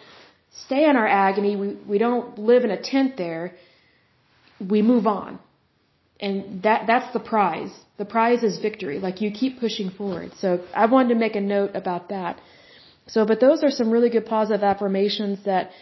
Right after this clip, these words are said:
I say to myself, and you can pick what category you want it to be, whether it's self-care, self-love, relationships. I really like the ones about entrepreneurship, because I'm an entrepreneur and I'm a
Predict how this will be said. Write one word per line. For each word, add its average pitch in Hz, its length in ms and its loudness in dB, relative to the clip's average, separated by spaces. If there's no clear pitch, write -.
I 208 120 2
say 220 220 2
to 220 60 2
myself, 208 540 2
and 196 300 -2
you 262 120 0
can 240 160 2
pick 226 400 -4
what 214 500 4
category 226 640 2
you 202 100 -2
want 202 220 0
it 208 80 -6
to 190 60 -8
be, 220 280 -2
whether 196 240 2
it's - 180 -10
self-care, 226 680 -2
self-love, 214 720 -4
relationships. 226 840 0
I 220 80 0
really 294 240 2
like 294 200 2
the 254 80 0
ones 254 180 0
about 226 160 0
entrepreneurship, 202 880 -2
because 208 200 -6
I'm 226 160 2
an 220 60 0
entrepreneur 196 640 -4
and 185 140 -4
I'm 190 120 -2
a 185 60 -2